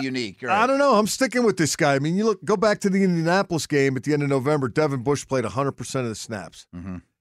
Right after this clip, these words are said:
Speaker 1: Ever since then, his snap count has dwindled, dwindled, dwindled,
Speaker 2: Massively.
Speaker 1: dwindled.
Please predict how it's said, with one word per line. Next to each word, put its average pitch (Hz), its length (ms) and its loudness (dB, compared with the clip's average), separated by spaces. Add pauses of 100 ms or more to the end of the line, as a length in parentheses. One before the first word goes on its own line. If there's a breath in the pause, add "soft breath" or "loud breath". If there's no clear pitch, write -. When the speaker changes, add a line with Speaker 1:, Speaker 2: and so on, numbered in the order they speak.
(160)
Speaker 1:
Ever 175 220 2
since 175 340 0
then, 139 240 2
his 127 160 -2
snap 139 340 -4
count 127 180 -2
has 107 120 -6
dwindled, 139 420 -4
dwindled, 127 400 -4
dwindled, 123 320 -4
Speaker 2:
Massively. 107 160 -4 (100)
Speaker 1:
dwindled. 120 180 -4